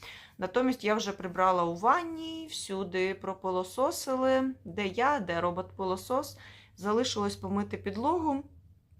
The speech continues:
Класна оця система, знаєте, запускаєш пральну машинку,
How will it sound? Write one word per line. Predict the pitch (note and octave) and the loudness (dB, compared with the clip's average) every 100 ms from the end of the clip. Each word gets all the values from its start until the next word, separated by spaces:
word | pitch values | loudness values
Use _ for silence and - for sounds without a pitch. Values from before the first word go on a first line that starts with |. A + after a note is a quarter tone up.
| - - - - - | -20 -18 -18 -16 -4
Класна | - A3 A#3 G#3 | 8 8 8 0
оця | G3 G3 G3+ G3 F#3 - - - | -2 0 4 6 4 -2 -16 -12
система, | - F#3+ - A3+ B3+ | -8 -6 2 4 4
знаєте, | F3 F3 G3+ A3 | 2 0 0 -2
запускаєш | F3+ F#3+ F#3 - G#3+ G3+ G3+ | -6 -6 -8 2 6 6 4
пральну | - G3 G3 G3 | 4 4 6 4
машинку, | G3 G3+ - G#4 G4+ F#3 | 0 0 -2 -4 -4 -4